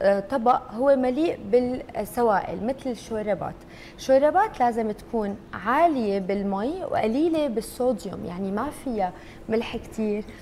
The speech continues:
ما أنا شوربات محضرة ظروف، نحن بنحضرها بالبيت، قليلة الدسم، وما لازم تكون مليئة بالكريم فريش وال،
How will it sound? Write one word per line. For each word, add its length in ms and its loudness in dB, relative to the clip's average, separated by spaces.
ما 200 2
أنا 480 -2
شوربات 520 0
محضرة 760 2
ظروف، 440 0
نحن 280 -6
بنحضرها 520 -2
بالبيت، 300 -4
قليلة 540 2
الدسم، 500 -2
وما 280 2
لازم 380 2
تكون 380 -2
مليئة 480 0
بالكريم 600 -2
فريش 500 -4
وال، 320 -2